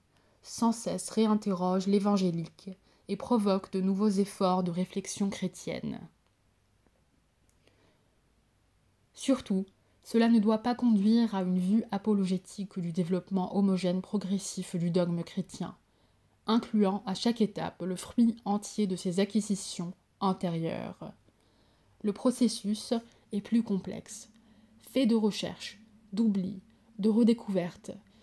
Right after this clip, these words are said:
il y a des développements en des sens divers.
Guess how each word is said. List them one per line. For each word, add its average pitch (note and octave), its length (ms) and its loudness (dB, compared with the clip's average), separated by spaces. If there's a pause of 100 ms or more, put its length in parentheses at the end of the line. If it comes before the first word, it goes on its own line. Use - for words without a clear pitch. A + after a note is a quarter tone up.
(180)
il G#3+ 140 6
y B3 80 6
a C4 60 6
des A3+ 100 4
développements G#3 760 2
en G3 100 2
des G3+ 100 2
sens A3+ 400 0
divers. F#3 580 -6